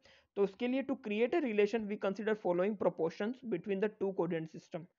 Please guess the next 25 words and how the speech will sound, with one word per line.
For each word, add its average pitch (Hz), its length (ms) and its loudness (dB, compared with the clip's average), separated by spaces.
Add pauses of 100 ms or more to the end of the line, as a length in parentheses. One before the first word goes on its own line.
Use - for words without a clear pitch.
(280)
तो - 60 -8
दोनों 196 240 2
कोऑर्डिनेट 214 400 4
सिस्टम 214 280 -4
के 208 100 0
बीच 202 140 -2
में 208 100 -2
ये 202 160 4
एक 196 180 0
प्रोपोर्शनल 196 680 -2
कांस्टेंट, 196 600 -4
अपन 170 200 -2
प्रोपोर्शनल 180 600 -2
रिलेशन 175 420 -4
यूज़ 170 240 -2
कर 180 140 4
रहे 165 140 -4
हैं। 190 300 -6 (340)
क्या 165 120 0
है 190 160 4
वो? 226 260 2 (200)
Length 226 380 2
of 320 80 -8
the 247 140 8
element 220 260 2